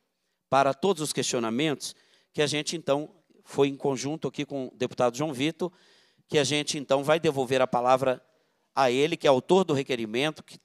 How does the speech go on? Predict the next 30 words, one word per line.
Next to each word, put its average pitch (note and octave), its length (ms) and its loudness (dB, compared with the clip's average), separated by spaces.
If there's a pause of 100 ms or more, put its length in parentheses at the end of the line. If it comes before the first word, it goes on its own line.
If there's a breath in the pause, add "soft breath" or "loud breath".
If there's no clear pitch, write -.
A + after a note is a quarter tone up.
(120)
cuidou D3 340 2
com E3+ 160 0
esmero C3+ 440 4
dessa C3 260 2
agenda. D#3 420 0 (400 soft breath)
Então, F#3 140 4
logo D#3+ 240 8
ele D#3 100 -2
termine, D#3 560 -2 (360 soft breath)
eu C#3+ 120 0
também D3+ 360 0
vou C3 420 2 (380 soft breath)
tecer D3+ 320 2
aqui D3 160 0
alguns C3+ 240 -2
comentários C3+ 540 0
só D3 200 2
com D#3 140 -4
a - 20 -2
leitura C3 400 -4
dos A2+ 120 -6
requerimentos, A#2+ 680 -4 (460 soft breath)
mesmo D#3 220 0
porque D#3 460 0 (420 soft breath)
quem G3 200 4
conhece D#3 840 0 (960)
a B2+ 80 0
romaria, C3+ 840 0 (160)
a C3+ 80 -6
tragédia B2+ 1000 -2